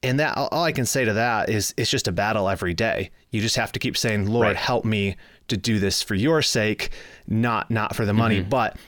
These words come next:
Speaker 1: please bless this endeavor." Because, you know, um, even temporal, uh, finances are in, in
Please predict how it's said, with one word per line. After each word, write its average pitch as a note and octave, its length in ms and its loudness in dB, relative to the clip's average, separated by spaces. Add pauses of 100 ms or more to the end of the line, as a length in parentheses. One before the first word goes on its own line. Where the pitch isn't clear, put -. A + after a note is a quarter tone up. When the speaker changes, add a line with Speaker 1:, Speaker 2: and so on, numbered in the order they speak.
(180)
Speaker 1:
please D3 280 2
bless A#2+ 280 0
this - 220 -2
endeavor." F2+ 380 -2
Because, A#2 280 -2
you C3+ 80 0
know, G#2+ 180 0 (500)
um, F#2+ 340 0
even E3+ 240 0
temporal, A2+ 540 0 (500)
uh, G#2+ 220 0
finances A2 840 -2 (560)
are E3 300 2
in, C#3 200 0
in B2 240 0